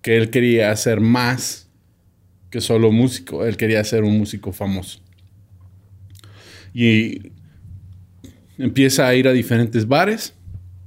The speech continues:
y se topa con un señor que se llama, um, uh, Ezra Zimmerman.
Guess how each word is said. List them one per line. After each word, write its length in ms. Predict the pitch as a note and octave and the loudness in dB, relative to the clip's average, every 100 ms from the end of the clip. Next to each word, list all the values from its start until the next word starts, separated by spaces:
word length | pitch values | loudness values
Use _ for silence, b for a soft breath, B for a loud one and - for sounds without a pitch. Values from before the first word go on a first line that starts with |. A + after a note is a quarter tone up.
| - - - - - - | -20 -20 -20 -20 -14 0
y 180 | A2+ G#2 | 2 4
se 360 | A#2 G#2+ G#2 | 4 6 6
topa 380 | G2+ A#2 B2+ A#2 | 4 0 0 0
con 200 | A#2 A2 | 2 4
un 280 | A2 A2 G#2+ | 6 4 4
señor 320 | A2 G#2 G#2 | 2 2 2
que 100 | A2 | -2
se 140 | - | -2
llama, 440 | G2 F#2+ G#2 G#2 G#2 B B B B | 0 2 2 0 -6 B B B B
um, 540 | - F2+ E2+ E2 D#2+ D#2+ - B B B _ _ _ _ b b b b b _ - | -10 -4 -2 0 0 -2 -6 B B B _ _ _ _ b b b b b _ -20
uh, 300 | - F2 - - | -10 -8 -8 -4
Ezra 520 | A2+ A2 A#2+ B2+ C#3 B B B B _ _ _ - | -2 0 0 2 0 B B B B _ _ _ -16
Zimmerman. 500 | - B2+ D#3 F3+ G#3 | -2 4 4 4 -2